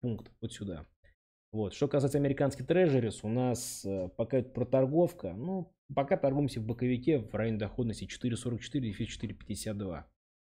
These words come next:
Что касается рынка дорогопрометаллов, ну и потом с-, последствий всего сырьевого рынка, картина по ним прежняя. А, смотрите, во-первых, начну с того, что, а, я ранее публиковал прогноз роста цен на драгметаллы ещё двадцать четвёртого апреля.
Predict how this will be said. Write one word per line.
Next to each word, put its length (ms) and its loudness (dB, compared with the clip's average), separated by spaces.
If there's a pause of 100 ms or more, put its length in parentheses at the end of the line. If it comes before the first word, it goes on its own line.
(140)
Что 180 8
касается 360 10
рынка 200 8
дорогопрометаллов, 1000 10
ну 100 4
и 360 2
потом 360 2
с-, 200 -8
последствий 360 -2
всего 240 4
сырьевого 340 0
рынка, 300 -2 (720)
картина 360 6
по 120 2
ним 220 6
прежняя. 580 4 (160)
А, 260 2
смотрите, 680 6 (400)
во-первых, 440 10
начну 180 6
с 80 4
того, 280 8
что, 440 8 (220)
а, 160 6
я 260 12
ранее 260 10
публиковал 380 10
прогноз 400 12
роста 360 12
цен 280 10
на 100 10
драгметаллы 1000 10
ещё 720 6 (440)
двадцать 340 8
четвёртого 420 2
апреля. 580 10